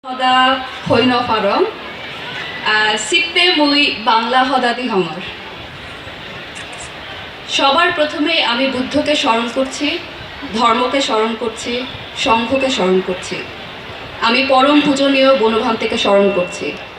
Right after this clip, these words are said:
আজ মঞ্চে উপবিষ্ট শ্রদ্ধেয় ভিক্ষু সংঘকে আমি বিনম্র চিত্তে বন্দনা জানাই। উপস্থিত বিশিষ্ট ব্যক্তিবর্গ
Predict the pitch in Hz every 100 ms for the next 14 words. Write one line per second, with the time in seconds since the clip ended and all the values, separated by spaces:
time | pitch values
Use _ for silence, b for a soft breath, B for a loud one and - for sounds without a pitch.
0 | - - - - - - - - - -
1 | 226 226 262 254 277 330 311 285 294 277
2 | 277 - 294 294 262 214 247 277 269 247
3 | 269 262 240 226 247 247 269 294 - -
4 | - - - 233 262 254 254 269 269 269
5 | - - 262 214 214 202 208 202 185 151
6 | - 185 - - - - - - - -
7 | - - - - - - - 269 277 -
8 | - 226 269 339 311 302 262 247 - 262
9 | 226 214 202 254